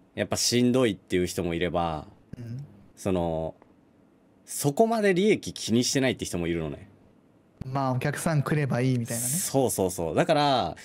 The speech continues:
Speaker 1: 移動販売でも値段変えないっていう人もいるのよ。
Speaker 2: はいはいはい。
Speaker 1: 俺みたいな。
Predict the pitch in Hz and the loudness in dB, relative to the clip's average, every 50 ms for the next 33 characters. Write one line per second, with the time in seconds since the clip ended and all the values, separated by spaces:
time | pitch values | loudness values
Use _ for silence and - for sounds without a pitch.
0 | - - - - 110 117 131 165 170 170 165 180 180 170 147 123 104 98 85 92 | -20 -12 -4 0 2 4 4 4 4 4 2 2 2 2 4 4 4 4 2 2
1 | 95 95 95 98 98 131 156 139 - - - 120 127 139 139 147 151 156 - - | 2 4 4 4 4 2 2 0 0 0 2 2 2 2 2 2 0 0 -2 -4
2 | - 95 90 85 82 - - 90 82 80 80 80 92 85 73 - - - - - | -2 -2 -2 -2 -2 -4 -4 -4 -4 -4 -4 -4 -4 -4 -4 -6 -10 -14 -18 -20
3 | - - - - - - - - - - 208 185 123 123 - 127 120 127 - - | -20 -20 -20 -20 -20 -20 -20 -12 -6 -4 -4 -4 -4 -6 -6 -8 -8 -8 -10 -14
4 | 135 143 147 - - 107 107 110 107 101 101 92 92 82 78 73 73 | -16 -16 -16 -10 -2 0 2 4 4 4 2 0 0 -2 -2 -4 -8